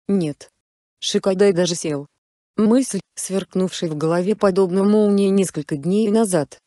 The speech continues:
постепенно разрослась и выстроилась в стройную теорию. "Сайсан очень крут, бывший агент Корня, уникальная техника. Но его же постоянно нет дома, он не вылезает из миссий. Я, конечно, не эксперт,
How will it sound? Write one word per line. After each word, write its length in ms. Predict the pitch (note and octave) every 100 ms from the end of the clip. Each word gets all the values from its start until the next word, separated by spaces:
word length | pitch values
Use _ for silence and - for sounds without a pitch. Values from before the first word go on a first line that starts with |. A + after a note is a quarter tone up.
| _
постепенно 600 | - G3 G3+ - G3 F#3+
разрослась 720 | G3 F#3 G3+ G#3 G3+ G#3 A3 A3
и 40 |
выстроилась 680 | B3+ E4 B3 A3 G3 F3+ -
в 60 | -
стройную 460 | - G3+ F#3+ G3+
теорию. 420 | G3 F#3 F#3+ E3 D3 _ _ _ _
"Сайсан 440 | - G#3 A3 G#3 G3
очень 300 | F3 G3+ G#3
крут, 360 | - A#3 G#3+
бывший 400 | D#3 E3+ - -
агент 380 | F3+ F3+ G#3+ G3
Корня, 460 | - A#3 A3+ F3+ D3+ -
уникальная 600 | G#3 G3 F#3+ F#3 F#3 F3+
техника. 600 | E3 F#3 - F#3 - C#3+ - _ _ -
Но 120 | F#3+
его 220 | F#3+ G3+
же 140 | F#3+ G#3+
постоянно 580 | G#3 - G3+ G#3 B3+
нет 240 | A#3+ C4 F3
дома, 380 | G#3+ B3 G3+ D#3 _ -
он 140 | G3
не 120 | G3+ G3
вылезает 460 | F#3 F3 G3 F#3+
из 100 | F3+
миссий. 640 | G#3+ A3+ - - D#3 D3+ _ _ _ _ _
Я, 320 | G3 A#3+ C4 - _ -
конечно, 560 | F3+ F3+ E3 D3+ D3+ _ _
не 120 | F3+
эксперт, 580 | F3 - - A3 C4 -